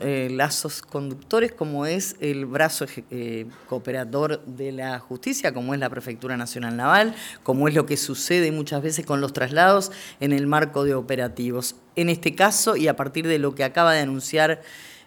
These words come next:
el ministro del Interior, se va a conveniar el préstamo de, eh, estos vehículos blindados por los motivos que acaba de informar.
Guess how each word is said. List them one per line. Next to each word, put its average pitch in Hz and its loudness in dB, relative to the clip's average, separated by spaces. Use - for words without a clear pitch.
el 156 4
ministro 151 0
del 143 2
Interior, 208 4
se - 2
va 165 6
a 143 4
conveniar 214 2
el 156 0
préstamo 233 2
de, 180 4
eh, 147 0
estos - -2
vehículos 160 0
blindados 247 4
por - -2
los 147 2
motivos 156 0
que 156 -2
acaba 143 4
de 139 4
informar. 120 -4